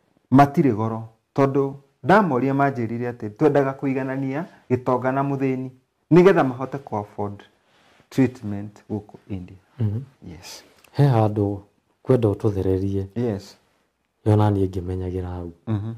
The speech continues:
Speaker 2: Ndeto ĩno ya kandi ya N H I F rĩ.
Speaker 1: Yes.
Speaker 2: Ndaigua ũkiuga nĩyo, ya, nĩ ya kũrũgamĩrĩra hanene mũno gũthiĩ
Speaker 1: Mũno, mũno,
Speaker 2: India.
Speaker 1: mũno, mũno, mũno.
Speaker 2: Tagĩria kwĩrethere mwĩroreri wĩ harĩa ũguo ĩ.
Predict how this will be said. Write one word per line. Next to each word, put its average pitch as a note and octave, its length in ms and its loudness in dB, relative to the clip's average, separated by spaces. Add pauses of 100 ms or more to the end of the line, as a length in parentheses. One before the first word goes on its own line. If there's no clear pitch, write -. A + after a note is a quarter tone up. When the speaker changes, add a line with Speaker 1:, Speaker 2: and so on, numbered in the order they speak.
(320)
Speaker 2:
Ndeto A#2+ 200 0
ĩno C#3+ 120 2
ya A2 220 2
kandi A2 420 0
ya F#2+ 140 2
N F2 200 -6
H E2+ 320 -12
I F2+ 200 -2
F E2+ 180 -10
rĩ. E2+ 160 -12 (100)
Speaker 1:
Yes. G2+ 380 -6 (420)
Speaker 2:
Ndaigua G#2 240 2
ũkiuga F#2 440 -4
nĩyo, F#2+ 360 -2
ya, F#2+ 140 -4
nĩ G#2 100 -2
ya G#2+ 160 2
kũrũgamĩrĩra G2 560 -2
hanene F#2 260 -6
mũno F2+ 240 -8
gũthiĩ F2 280 -4
Speaker 1:
Mũno, B2+ 200 2
mũno, C3 240 0
Speaker 2:
India. - 20 -4
Speaker 1:
mũno, G#2+ 240 -6
mũno, G2 220 -10
mũno. F#2+ 240 -14 (380)
Speaker 2:
Tagĩria C#3+ 420 0
kwĩrethere D3 560 2
mwĩroreri A2+ 560 0
wĩ G2 80 0
harĩa F#2+ 420 -2
ũguo F2+ 240 -10
ĩ. F2 80 -8